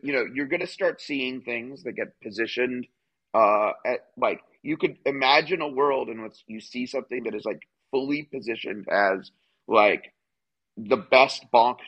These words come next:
trading experience, but it uses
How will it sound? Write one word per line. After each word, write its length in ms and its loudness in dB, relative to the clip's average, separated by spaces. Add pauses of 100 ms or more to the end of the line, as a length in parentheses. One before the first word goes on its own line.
trading 480 -4
experience, 960 -6 (300)
but 120 2
it 140 2
uses 720 -2